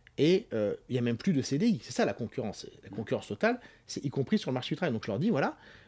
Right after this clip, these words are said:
votre poste va être mis en jeu tous les, tous les, tous les, tous les ans à la rentrée en septembre. Et là, ils me disent, non, non, c'est pas ça, et cetera. Donc des gens, vous voyez, qui défendent la concurrence, bien à l'abri dans leur statut de fonctionnaire, en particulier en France,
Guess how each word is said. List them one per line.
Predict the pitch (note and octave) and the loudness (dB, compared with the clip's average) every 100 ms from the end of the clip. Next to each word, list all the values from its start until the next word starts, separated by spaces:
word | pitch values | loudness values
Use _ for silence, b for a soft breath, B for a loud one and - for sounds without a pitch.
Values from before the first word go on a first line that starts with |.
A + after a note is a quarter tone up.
| B | B
votre | A#2+ - A#2+ | 0 2 0
poste | G3 B3+ - - - _ - | 4 4 2 -6 -14 _ -6
va | A#2+ D#3+ | 0 2
être | E3 - | 2 0
mis | C3 C3 | 2 2
en | A#2 | 2
jeu | B2+ A#3+ D#4 - | 4 2 2 -6
tous | - F3 | 2 4
les, | D3+ - | 4 2
tous | F3+ | 2
les, | C#3 B2+ - | 4 2 -6
tous | - E3 | -4 0
les, | C3 - B B B | -2 -4 B B B
tous | C#3 | 4
les | C3 F3 | 4 6
ans | A3+ | 4
à | |
la | D#3+ | 4
rentrée | C#3 D3 G#3+ | 2 0 0
en | |
septembre. | G3+ F#3+ C3+ A#2 - - - | 2 -2 -2 -6 -8 -6 2
Et | |
là, | G3+ | 6
ils | |
me | A3 | 6
disent, | G#3+ | 6
non, | A#3 | 6
non, | A#3 A#3 | 6 4
c'est | - | 2
pas | D#3 | -2
ça, | - | -4
et | C3 | -6
cetera. | C3+ - - B B - | -6 -8 -12 B B 2
Donc | D#3 | 6
des | G3 | 8
gens, | G#3 | 8
vous | A3+ | 6
voyez, | D#3+ E3 | 6 4
qui | C#3 | 4
défendent | C3 D3+ F#3+ F3 B2+ - b b | 4 6 4 4 2 -4 b b
la | G#2+ | -4
concurrence, | - B2 F#3 D4+ E4 - b b | -2 0 2 2 0 -4 b b
bien | B2+ G#3+ F3+ | 4 6 6
à | |
l'abri | D3 C3 D3+ | 4 4 2
dans | B2 | 0
leur | G2 | 0
statut | A#2 - | -4 -6
de | - | -6
fonctionnaire, | A#2+ B2 C3+ B2+ | -4 -2 -2 -2
en | |
particulier | G#2 - - A2 G#2+ | -4 -6 -6 -4 -4
en | |
France, | A2 A#3+ D4 | -4 -6 -6